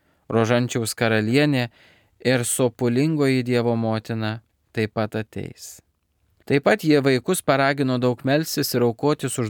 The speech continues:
nusidėjėlius, nes daug sielų eina į pragarą, kadangi niekas už jas nesiaukoja ir nesimeldžia. Va čia, brangieji, norėčiau ir sustoti. Mes visi matome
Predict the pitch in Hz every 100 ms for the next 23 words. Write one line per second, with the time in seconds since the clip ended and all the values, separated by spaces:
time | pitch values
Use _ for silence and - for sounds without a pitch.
0 | 117 107 117 120 117 113 107 107 - _
1 | - _ _ - 110 120 110 139 175 -
2 | 147 143 139 127 123 123 117 - 117 117
3 | 117 104 107 113 _ - 107 113 117 110
4 | 110 113 131 160 160 151 - _ _ _
5 | 110 104 110 120 - - 113 117 117 -
6 | 107 101 - 113 117 117 113 - _ _
7 | - 120 117 113 _ _ 107 113 - 117
8 | 110 110 104 101 - 87 _ _ _ _
9 | - - - - - 123 123 185 165 156
10 | 143 139 135 123 117 120 - 123 110 117
11 | - - 107 101 - 110 - _ _ _
12 | _ _ _ _ _ _ _ _ - -
13 | - _ - 120 170 196 147 135 - 208
14 | 185 151 170 175 160 143 139